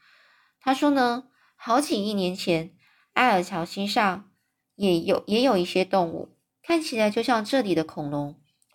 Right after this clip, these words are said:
它们的蛋也有一层层硬壳保护，我们称这种动物为曼宝。但是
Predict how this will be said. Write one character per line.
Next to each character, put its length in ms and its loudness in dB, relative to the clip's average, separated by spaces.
它 160 0
们 120 -2
的 120 2
蛋 400 0
也 320 -4
有 240 0
一 120 0
层 260 -4
层 360 -4
硬 200 0
壳 260 0
保 200 0
护， 420 -6
我 80 -12
们 140 0
称 220 -2
这 140 -10
种 320 -4
动 180 -2
物 220 -4
为 320 0
曼 360 0
宝。 320 -2
但 140 2
是 300 0